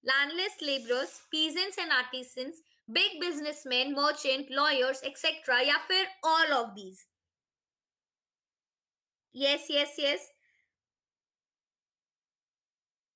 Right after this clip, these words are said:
Don't have to answer on the app, you can answer here। ठीक है? In the quiz, in the chat box, we can discuss it over here।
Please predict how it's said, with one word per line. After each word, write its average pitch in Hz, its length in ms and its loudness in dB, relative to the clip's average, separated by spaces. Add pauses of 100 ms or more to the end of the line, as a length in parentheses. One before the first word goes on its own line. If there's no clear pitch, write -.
(560)
Don't 381 120 -6
have 349 200 2
to 370 80 -2 (140)
answer 320 180 -4
on 370 200 -2
the 370 80 0
app, 302 300 2
you 427 100 -4
can 370 320 4
answer 349 460 -6
here। 247 320 0 (180)
ठीक 330 140 -8
है? 440 180 2
In 330 100 -6
the 320 80 -4
quiz, 320 300 -4 (300)
in 294 100 -6
the 320 100 -2
chat 294 360 2
box, 302 320 -2
we 302 80 -10
can 339 160 -6
discuss 302 400 -2
it 294 120 -6
over 247 180 0
here। 202 220 -6